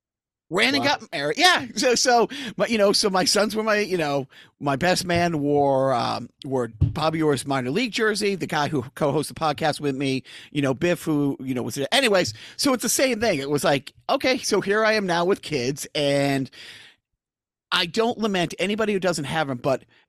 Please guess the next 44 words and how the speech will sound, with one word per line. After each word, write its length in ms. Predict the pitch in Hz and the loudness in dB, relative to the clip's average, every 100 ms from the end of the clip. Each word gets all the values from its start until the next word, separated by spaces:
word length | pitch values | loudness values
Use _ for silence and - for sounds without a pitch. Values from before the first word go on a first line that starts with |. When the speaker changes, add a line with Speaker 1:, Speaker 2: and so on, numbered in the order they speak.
| _ _ _ _ - | _ _ _ _ -12
Speaker 1:
yes 440 | 170 214 302 - | -4 0 0 0
or 80 | 320 | 0
no, 340 | 202 180 190 | 0 2 0
Mike, 340 | 185 175 170 - - | 0 0 -2 -4 -2
every 360 | 190 208 277 | -2 -2 -4
day 260 | 185 185 180 | 0 2 2
gets 240 | 151 143 | 0 -6
better 300 | - 160 165 | -2 0 0
than 220 | 170 165 | -2 -2
the 100 | 151 | -4
next, 320 | 151 139 139 - | -2 -2 -2 -6
and 80 | 135 | -4
you 80 | |
have 140 | 131 120 | -4 -4
no 260 | 139 160 | -2 -2
idea 320 | 160 139 135 123 | 0 0 -2 -4
how 160 | 123 | -4
it 60 | 113 | -6
happens. 560 | 85 71 - - - - _ _ _ - _ _ _ _ - | -8 -12 -16 -12 -12 -12 _ _ _ -20 _ _ _ _ -2
Speaker 2:
Yeah, 300 | 143 147 - | 0 0 -2
that's 240 | 156 147 | -4 -2
a, 140 | 170 165 | -2 0
that's, 340 | 147 151 147 | 0 0 0
that's 240 | 151 147 147 | -2 0 0
one 100 | 156 | 0
of 60 | |
those 140 | 147 - | 0 -2
questions 420 | 156 143 147 131 | -2 -4 -4 -8
to 180 | 156 135 | -8 -8
answer 300 | 139 - 120 | -10 -8 -8
with 180 | 110 _ _ | -10 _ _
yes, 840 | 127 113 180 160 127 - - - _ - | -14 0 2 2 0 -4 -6 -10 _ -8
but 140 | 120 | -6
it's 160 | 117 131 | -6 -10
a 100 | - _ _ _ | -14 _ _ _
pain 240 | - 175 180 | -6 -2 -2
in 80 | 185 | -2
the 120 | 170 | -2
ass 220 | 156 151 | -4 -6
and 120 | 120 | -4
Speaker 1:
Oh. 120 | 143 | -4
Speaker 2:
difficult 380 | 147 - 123 110 - _ _ _ _ - | -2 -6 -6 -8 -12 _ _ _ _ -10
as 160 | 117 | -6
well. 440 | 110 139 110 78 | -2 0 -2 -8